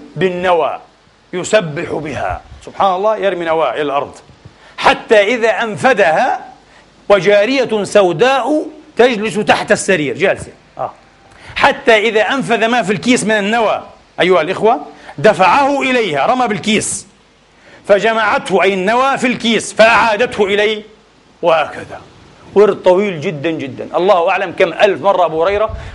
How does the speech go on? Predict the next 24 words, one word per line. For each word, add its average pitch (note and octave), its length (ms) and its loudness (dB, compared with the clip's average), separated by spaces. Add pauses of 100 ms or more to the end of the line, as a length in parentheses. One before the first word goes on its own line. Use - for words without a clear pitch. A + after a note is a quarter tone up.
قيل A3+ 140 4
كان A3+ 360 2
لا B3+ 260 0
ينام C4+ 500 -6 (360)
حتى - 340 0
يسبح G3 640 -2
ثنتي G3+ 440 0
عشرة F3+ 540 0
ألف F3 160 0
مرة. C3+ 340 -10 (480)
هذا F3 80 4
قبل G#3 200 2
النوم G3+ 360 -2
أبو D#3 200 4
هريرة، C3+ 240 -2 (320)
هذا G3 140 4
ورده F3 280 0 (100)
رضوان D#3 200 2
الله D#3 140 0
عليه، C3+ 280 -2 (120)
قبل B3 260 4
النوم C4+ 440 -2 (100)
اثناعشر A#3+ 420 2
ألف. F3+ 280 -4